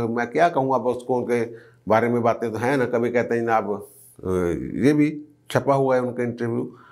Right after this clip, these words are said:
कि जब बाजार से दूध मिल जाए तो भैंस रखने की क्या ज़रूरत है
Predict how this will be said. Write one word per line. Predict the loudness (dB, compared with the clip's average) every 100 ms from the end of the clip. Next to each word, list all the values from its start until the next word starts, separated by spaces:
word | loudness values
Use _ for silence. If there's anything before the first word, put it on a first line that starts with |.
| -20 _
कि | 0 4
जब | 2 2 0 -2 0
बाजार | 0 4 4 2
से | -2
दूध | -4 -4 -2
मिल | -2 0
जाए | -2
तो | -2 -2
भैंस | -2 -4 -8 -12 -8
रखने | -6 -2 -2
की | 0
क्या | 2 2 2
ज़रूरत | -2 -4 -4
है | -6